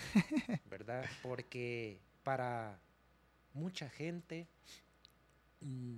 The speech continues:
Speaker 2: pues, no, no le da la importancia que debería de tener,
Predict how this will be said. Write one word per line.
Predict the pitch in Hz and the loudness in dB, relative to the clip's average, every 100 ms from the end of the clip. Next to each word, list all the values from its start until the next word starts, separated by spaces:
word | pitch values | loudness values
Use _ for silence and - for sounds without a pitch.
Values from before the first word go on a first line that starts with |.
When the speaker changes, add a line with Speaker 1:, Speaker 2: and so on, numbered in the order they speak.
| 107 | -6
Speaker 2:
pues, | 127 117 107 - - - - - - - - - 123 131 131 | -4 -4 -4 -10 -12 -14 -18 -20 -20 -20 -20 -20 -16 -14 -8
no, | 147 160 160 147 139 131 120 113 107 104 104 123 127 135 | -2 -2 -2 -4 -4 -8 -10 -12 -16 -18 -16 -14 -8 -2
no | 185 | 0
le | 208 | 2
da | 143 151 | 0 0
la | 156 | -2
importancia | 135 117 104 - 160 175 147 101 87 - - - - - - | -4 -6 -8 -2 0 0 -2 -6 -10 -12 -20 -20 -20 -20 -20
que | - 110 | -6 -4
debería | 104 98 107 131 131 | -2 -2 0 0 0
de | 110 | -2
tener, | - 95 123 143 | -4 -4 -2 -2